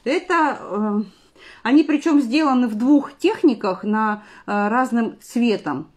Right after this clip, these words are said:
Чуть-чуть оттенки разные у них, видите? Этот такой более, как бы, с фиолетовым таким, этот более зелёный. Вот тут у нас, смотрите, орешник. Орешки такие, как будто, э,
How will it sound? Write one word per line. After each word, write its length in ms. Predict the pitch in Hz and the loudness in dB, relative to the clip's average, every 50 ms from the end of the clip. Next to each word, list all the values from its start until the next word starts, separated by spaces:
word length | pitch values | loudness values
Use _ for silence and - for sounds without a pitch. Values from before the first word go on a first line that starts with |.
| - - | -20 -10
Чуть-чуть 340 | - 233 208 214 - - - | -6 -6 -4 -2 -2 -2 -2
оттенки 480 | 226 220 - - 254 220 196 190 - 190 | -2 -6 -4 -4 -2 -2 -2 -2 -2 -4
разные 460 | 185 185 180 180 175 - 175 165 160 | -2 -2 -4 -4 -4 -4 -4 -2 -2
у 60 | 160 | -2
них, 220 | 170 160 160 - | -4 -6 -6 -8
видите? 460 | 220 233 240 220 202 - - - 175 180 | -10 -8 -8 -10 -10 -10 -14 -14 -14 -12
Этот 260 | - 202 190 175 - | -10 -10 -10 -8 -8
такой 240 | - 180 - 202 185 | -10 -6 -2 -2 -4
более, 500 | 180 185 220 226 202 190 185 180 180 180 - - - - _ _ | -2 -2 -2 0 0 0 -2 -2 -4 -6 -14 -20 -20 -20 _ _
как 220 | - 202 180 170 | -8 -8 -8 -6
бы, 260 | 165 185 196 190 185 185 - _ _ _ _ - - | -4 -2 -2 -2 -2 -4 -10 _ _ _ _ -20 -20
с 300 | - - - - - - | -20 -20 -20 -20 -20 -20
фиолетовым 720 | - - 220 202 202 208 233 302 330 302 240 180 175 180 175 | -10 -6 -4 -4 -2 -2 -2 -2 -2 -2 -2 -2 -2 -4 -4
таким, 340 | 180 175 180 - 170 175 | -6 -10 -8 -6 -4 -4
этот 200 | 196 208 220 185 | -4 -4 -6 -8
более 280 | 160 185 214 196 208 208 | -4 -4 -2 0 0 -2
зелёный. 560 | 175 175 214 170 170 165 170 165 156 156 156 - - - - - - _ | 0 -2 -2 -2 0 0 0 -2 -2 -4 -8 -12 -20 -20 -20 -20 -14 _
Вот 80 | 190 202 | -8 -8
тут 140 | 262 247 | -6 -2
у 40 | 247 | -2
нас, 300 | 233 233 226 220 - _ _ _ | -2 -2 -2 -6 -10 _ _ _
смотрите, 420 | 214 214 208 226 214 202 - - | -10 -8 -4 -4 -6 -4 -4 -4
орешник. 840 | - 220 226 220 208 190 185 180 180 - - 175 165 160 - - _ _ _ _ _ | -2 -2 -2 0 0 -2 -2 -4 -4 -6 -4 -4 -4 -4 -6 -20 _ _ _ _ _
Орешки 480 | - 175 185 180 185 180 180 - - 185 | -8 -8 -6 -4 -4 -6 -8 -10 -16 -16
такие, 380 | - - 165 160 _ 185 170 170 | -12 -12 -12 -8 _ -6 -6 -4
как 180 | - 170 165 | -4 -8 -8
будто, 360 | 160 175 175 - - 175 170 - _ - - - _ _ _ _ _ _ | -6 -10 -10 -10 -12 -14 -14 -14 _ -20 -20 -20 _ _ _ _ _ _
э, 60 | - | -18